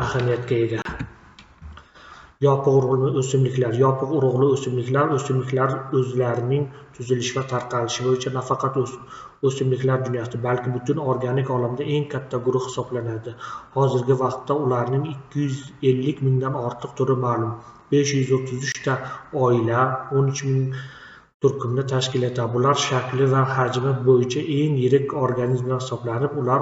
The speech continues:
orasida bir santimetrdan bir yuz ellik metr balandlikda ulkan daraxtlar mavjud. Gulli o'simliklar yoshi va kelib chiqishi bo'yicha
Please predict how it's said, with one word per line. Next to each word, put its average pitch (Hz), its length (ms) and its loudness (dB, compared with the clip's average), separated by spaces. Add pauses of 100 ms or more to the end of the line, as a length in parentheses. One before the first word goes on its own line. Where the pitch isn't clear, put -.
orasida 120 420 -4
bir 135 100 0 (120)
santimetrdan 120 760 -4 (580)
bir 127 160 2
yuz 123 120 2 (100)
ellik 131 340 2
metr 135 320 2
balandlikda 123 580 0 (540)
ulkan 135 360 0
daraxtlar 123 440 0 (100)
mavjud. 117 380 0 (1500)
Gulli 135 320 4
o'simliklar 123 560 0 (420)
yoshi 139 320 6
va 135 80 4 (100)
kelib 127 280 2
chiqishi - 320 -2 (100)
bo'yicha 113 360 2